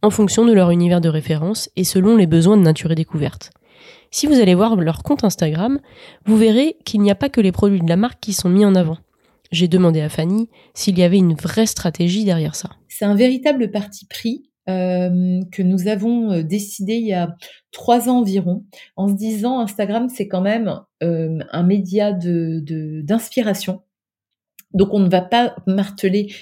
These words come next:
Speaker 2: que des produits, que des produits, que des produits, mais on va alterner, parce que Nature et Découverte, c'est également ça, c'est également l'invitation à aller dehors, à jouer ensemble, à se retrouver,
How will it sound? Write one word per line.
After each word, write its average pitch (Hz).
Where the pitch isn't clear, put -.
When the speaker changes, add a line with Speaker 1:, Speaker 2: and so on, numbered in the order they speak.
Speaker 2:
que -
des 214
produits, 202
que 202
des 175
produits, 175
que 180
des 147
produits, 202
mais 190
on 190
va 226
alterner, 220
parce -
que -
Nature 170
et 180
Découverte, 208
c'est -
également 185
ça, 175
c'est 175
également 170
l'invitation 175
à 170
aller 175
dehors, 180
à 165
jouer 185
ensemble, 180
à 165
se 170
retrouver, 185